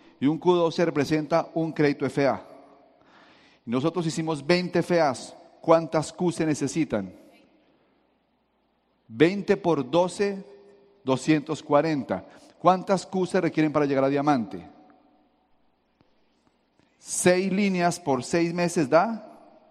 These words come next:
treinta y seis Qs. O sea que el proyecto en el que nos estábamos embarcando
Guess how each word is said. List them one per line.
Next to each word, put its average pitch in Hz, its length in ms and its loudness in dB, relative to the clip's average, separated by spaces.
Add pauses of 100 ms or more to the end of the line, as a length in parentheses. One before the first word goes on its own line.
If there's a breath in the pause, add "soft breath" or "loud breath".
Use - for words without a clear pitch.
(720)
treinta 139 320 2
y 127 80 2
seis 135 320 -2
Qs. - 480 -4 (640 soft breath)
O 131 60 2
sea 151 240 2
que - 80 0
el 143 140 2
proyecto 156 420 2
en 226 80 0
el 208 80 0
que 180 100 0
nos 160 140 0
estábamos 170 400 0
embarcando 147 840 0